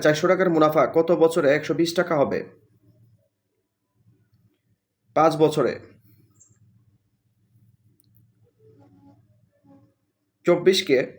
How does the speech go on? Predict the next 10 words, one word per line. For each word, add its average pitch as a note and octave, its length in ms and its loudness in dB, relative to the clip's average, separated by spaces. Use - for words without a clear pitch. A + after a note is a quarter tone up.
সাত E3+ 220 2
ইস্টু F3 220 -2
ছয় D#3 260 2
অনুপাতে F3+ 400 0
বৃদ্ধি D#3 280 -2
করলে C3+ 260 2
নতুন D#3+ 240 0
সংখ্যা E3 300 -4
কত E3+ 120 -4
হবে? - 180 -4